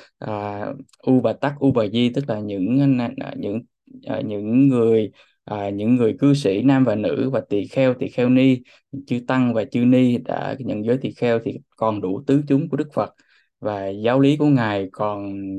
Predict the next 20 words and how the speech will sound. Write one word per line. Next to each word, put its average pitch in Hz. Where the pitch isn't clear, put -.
còn, 104
còn 104
hiện 101
tại 92
và 101
còn 104
đủ 104
người 110
giữ 95
giới 123
vân 143
vân. 120
Cho 113
nên, 120
à, 107
mình 107
có 110
thể 104
nói 127
rằng, 104